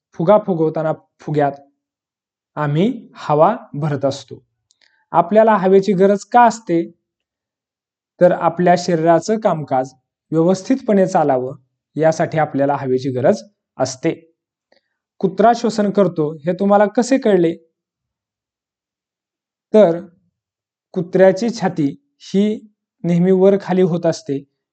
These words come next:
यावरून आपल्याला कळतं की कुत्रा हा प्राणी देखील श्वसन करतो. मांजराला हवेची गरज कशासाठी असते? ज्याप्रमाणे माणसाला हवे-, ची गरज असते, त्याप्रमाणे मांजरालाही हवेची गरज असते. मग ती कशासाठी?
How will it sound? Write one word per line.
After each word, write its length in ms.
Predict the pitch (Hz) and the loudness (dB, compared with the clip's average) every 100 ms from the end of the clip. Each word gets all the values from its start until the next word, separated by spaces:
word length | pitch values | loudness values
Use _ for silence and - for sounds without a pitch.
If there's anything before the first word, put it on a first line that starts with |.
| - | -4
यावरून 340 | 160 175 180 | 2 2 0
आपल्याला 460 | 180 170 170 160 165 165 _ _ _ _ - | -2 -2 0 0 0 -2 _ _ _ _ 0
कळतं 380 | 196 185 147 170 _ _ _ _ | 2 2 -2 -6 _ _ _ _
की 100 | 165 | -10
कुत्रा 380 | 170 156 165 | -8 -2 2
हा 240 | 156 160 214 220 _ _ | 2 0 -4 -8 _ _
प्राणी 260 | 156 151 156 | -2 -2 -2
देखील 320 | 151 135 165 | -4 -4 -6
श्वसन 400 | 170 135 160 226 269 _ _ _ - | -6 -8 -2 -4 -4 _ _ _ -2
करतो. 520 | 226 185 131 113 - _ _ _ _ _ _ | 0 0 -4 -10 -18 _ _ _ _ _ _
मांजराला 580 | 160 175 175 185 202 214 | -2 0 4 4 4 4
हवेची 440 | 196 175 175 175 | 0 2 0 2
गरज 280 | 185 165 165 | 2 2 2
कशासाठी 540 | - 170 170 151 143 139 | 0 -2 -2 -4 -4 -4
असते? 260 | 127 - - _ _ _ _ _ _ _ _ _ _ _ _ _ _ _ _ 147 | -6 -12 -20 _ _ _ _ _ _ _ _ _ _ _ _ _ _ _ _ -2
ज्याप्रमाणे 520 | 156 208 226 214 220 | 2 2 2 2 2
माणसाला 640 | 220 208 185 175 202 220 240 240 _ _ _ | 2 2 0 0 4 4 2 -8 _ _ _
हवे-, 460 | - 185 196 190 - _ | 0 4 4 2 -4 _
ची 180 | 135 - | -10 -4
गरज 300 | 185 185 175 | 2 4 4
असते, 400 | 175 170 - 160 | 2 -4 -8 -8
त्याप्रमाणे 580 | 196 190 185 185 175 180 | -6 0 0 0 -2 -2
मांजरालाही 580 | 190 170 156 156 175 214 | 0 0 2 2 2 2
हवेची 360 | 220 208 190 | 2 2 2
गरज 240 | 185 175 170 | 2 2 2
असते. 240 | 165 - | -2 -6
मग 140 | 170 196 | -6 -6
ती 120 | 226 | -2
कशासाठी? 600 | 220 214 202 185 - 147 | -2 -2 -2 -4 -8 -10